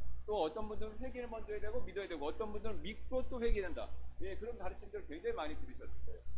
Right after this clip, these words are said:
자, 그런데 다 일리 있는 얘기지만 전체적으로 성경을 보고 봤을 때 가장 잘 우리가 조화를 이루는, 조화를 이루는 그 입장은 바로 뭐냐면요. 자, 회심은요,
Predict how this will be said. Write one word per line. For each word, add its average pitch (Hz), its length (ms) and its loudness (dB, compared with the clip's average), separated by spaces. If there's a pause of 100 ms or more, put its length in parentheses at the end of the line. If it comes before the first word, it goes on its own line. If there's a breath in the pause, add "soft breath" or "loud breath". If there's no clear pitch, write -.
(140)
자, 101 440 0
그런데 233 220 2
다 185 140 2
일리 175 240 -2
있는 220 180 0
얘기지만 170 640 0
전체적으로 196 500 -4
성경을 196 320 -4
보고 - 120 -8
봤을 160 260 0
때 147 220 -4
가장 208 360 -4
잘 185 220 -2
우리가 151 360 -2
조화를 151 400 -4
이루는, 113 540 -6 (420)
조화를 165 420 0
이루는 135 640 -4 (800)
그 - 400 -2 (360)
입장은 190 400 0
바로 156 160 2
뭐냐면요. 104 920 -4
자, - 260 -8 (200)
회심은요, - 580 -6